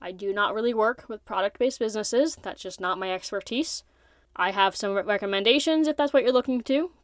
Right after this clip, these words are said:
get into, so please feel free to D M me if you're looking to work with a Shopify designer. I have a few on my, in my little back pocket that I keep for clients for referrals.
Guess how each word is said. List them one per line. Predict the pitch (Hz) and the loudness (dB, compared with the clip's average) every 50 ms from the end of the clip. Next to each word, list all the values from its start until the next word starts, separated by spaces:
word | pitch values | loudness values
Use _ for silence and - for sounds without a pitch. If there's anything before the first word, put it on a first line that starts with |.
| _ - | _ -2
get | - 240 220 | 0 0 2
into, | 233 233 226 - 285 330 | 2 -2 0 -2 -2 -2
so | 330 - - 226 208 208 208 208 202 196 _ _ | -2 -4 0 2 4 4 4 4 4 0 _ _
please | _ - 220 226 214 - | _ -6 -6 -4 -4 -6
feel | - 220 | -8 -8
free | - - 220 | -6 -2 -2
to | 214 214 | 0 0
D | 214 214 | 2 2
M | 202 202 196 | 2 0 0
me | 202 202 202 202 202 - | 0 -2 -2 -2 -2 -4
if | 190 - | -6 -6
you're | 196 185 | -4 -4
looking | 185 - - 202 196 | -4 -4 -6 -10 -10
to | - - 190 | -6 -2 -2
work | 190 190 - | -2 -2 -2
with | 202 190 | -6 -10
a | 185 | -8
Shopify | - 202 190 - 196 - - 196 190 190 | -6 -6 -8 -8 -8 -4 -4 -2 -2 -2
designer. | 180 190 185 226 240 262 269 277 277 269 277 277 - _ _ _ _ _ | -4 -2 0 2 4 6 6 6 6 6 4 2 -2 _ _ _ _ _
I | - | -10
have | 180 185 180 180 180 180 - - | -4 0 2 2 2 0 -2 -10
a | - _ | -20 _
few | - 220 214 208 208 | -6 0 2 4 4
on | 196 190 185 | 4 4 4
my, | 185 185 185 180 180 180 180 185 185 - _ _ _ _ _ _ _ - _ _ _ _ _ _ _ | 4 4 4 4 2 0 -2 -4 -6 -8 _ _ _ _ _ _ _ -20 _ _ _ _ _ _ _
in | 214 220 | -2 2
my | 220 214 220 | 4 6 6
little | 220 214 | 6 6
back | 196 220 196 185 - - | 8 6 6 6 6 8
pocket | 285 277 277 294 294 - | 10 10 10 8 4 0
that | - 247 | 0 -2
I | 254 | -2
keep | - - 262 247 - | 0 0 -2 -2 -4
for | - - | -10 -10
clients | - 247 240 233 240 240 240 - | -4 -2 0 0 0 -2 -6 -6
for | 208 | -6
referrals. | 202 190 202 - 254 262 269 269 269 262 269 - | -4 -6 -2 4 8 10 10 12 10 10 6 4